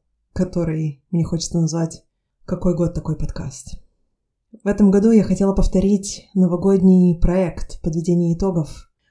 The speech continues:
но когда я задумалась о том, каким был этот год, я поняла, что повторить не получится, так как этот год был намного более сложный, тяжелый, эмоциональный.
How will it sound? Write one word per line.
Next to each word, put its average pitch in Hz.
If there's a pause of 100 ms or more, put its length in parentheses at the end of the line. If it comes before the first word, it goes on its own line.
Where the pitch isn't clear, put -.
но 185
когда 190
я 185
задумалась 180
о 175
том, 180
каким 170
был 202 (240)
этот 151
год, 143 (720)
я 175
поняла, 175
что 180
повторить 165
не 160
получится, 156 (960)
так 180
как 160
этот 165
год 175
был 156 (280)
намного 180
более 165
сложный, 160 (220)
тяжелый, 160 (100)
эмоциональный. 160